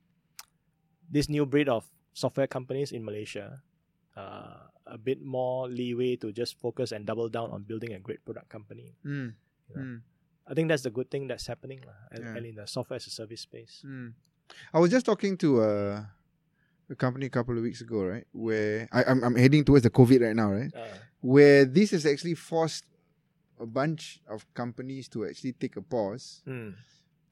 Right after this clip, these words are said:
Speaker 2: Um, and actually giving them breathing space, right? For the
Speaker 1: Yeah.
Speaker 2: ones that he, they could, you know, they had some breathing space to, hey, relook at the products, right? And then, um, hit the market again in a slightly different way, right? Where they
Speaker 1: Yeah.
Speaker 2: could have been distracted, if you say, lah,
Speaker 1: Correct,
Speaker 2: before, right?
Speaker 1: correct, yeah.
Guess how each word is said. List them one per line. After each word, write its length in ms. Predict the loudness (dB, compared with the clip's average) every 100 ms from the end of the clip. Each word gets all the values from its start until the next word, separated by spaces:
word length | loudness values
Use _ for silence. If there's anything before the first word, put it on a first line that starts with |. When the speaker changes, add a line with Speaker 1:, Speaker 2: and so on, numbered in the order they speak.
| -16
Speaker 2:
Um, 440 | -12 -10 -10 -14 -18 _
and 100 | 0
actually 220 | 2 2 2
giving 200 | 2 2
them 360 | 0 0 -2
breathing 320 | 2 4 2
space, 320 | -2 -4 -4 -6
right? 120 | -4
For 100 | -2
the 60 |
Speaker 1:
Yeah. 40 | 0
Speaker 2:
ones 120 | -2
that 100 | -2
he, 100 | -4 -6
they 180 | -6 -6
could, 360 | -4 -2 -2 -6 -10
you 120 | -6
know, 60 | -4
they 80 |
had 160 | -2 -2
some 160 | -2 2
breathing 300 | 2 2 -2
space 280 | 0 0 2
to, 80 |
hey, 180 | 2 2
relook 340 | 2 0 -2 -4
at 100 | -6
the 80 |
products, 720 | -6 -6 -4 -6 -10 -20 -20
right? 240 | -16 -14 -16 _
And 240 | -16 -12 -8
then, 400 | -8 -10 -14 -18 _ _ _ _ _ _ -16
um, 600 | -12 -12 -12 -14 -16 -20 _ _ _ _ _ _
hit 240 | -2 0
the 60 | 0
market 360 | -2 -2 -2 -4
again 280 | 0 0 0
in 100 | -6
a 60 |
slightly 300 | -6 -6 -6
different 320 | -6 -6 -4
way, 160 | -2 -2
right? 100 | -2
Where 200 | -2 -2
they 80 | -2
Speaker 1:
Yeah. 40 |
Speaker 2:
could 160 | -6 -6
have 140 | -6
been 200 | -8 -10
distracted, 460 | -10 -10 -6 -6 -8
if 80 | -10
you 80 | -12
say, 180 | -12 -12
lah, 160 | -12
Speaker 1:
Correct, 240 | -10 -10 -10
Speaker 2:
before, 240 | -12 -12
right? 80 | -12
Speaker 1:
correct, 240 | -12 -14 -16
yeah. 140 | -20